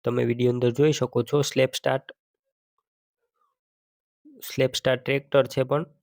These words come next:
અત્યારે બંધ કન્ડિશનમાં છે એટલે તમે રૂબરૂ જોઈ શકો છો. સીટ છત્રીનું કન્ડિશન સારું છે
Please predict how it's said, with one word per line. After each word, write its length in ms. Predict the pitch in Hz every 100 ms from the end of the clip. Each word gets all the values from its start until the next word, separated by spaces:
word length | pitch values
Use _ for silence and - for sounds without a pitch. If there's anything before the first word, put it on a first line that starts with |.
| _ -
અત્યારે 380 | 127 143 143 143
બંધ 200 | 147 151
કન્ડિશનમાં 600 | 143 143 - 127 127 131
છે 100 | -
એટલે 140 | 135 131
તમે 220 | 127 123
રૂબરૂ 340 | 117 127 156 151
જોઈ 280 | 120 151 143
શકો 240 | 127 127
છો. 180 | 123 160 175 _ _ _ _ _ _ _ _ _ _ _ _ _ _ _ _
સીટ 260 | - 147 147
છત્રીનું 480 | - 143 131 131 127
કન્ડિશન 420 | 131 127 123 127 120
સારું 340 | 147 143 131
છે 160 | -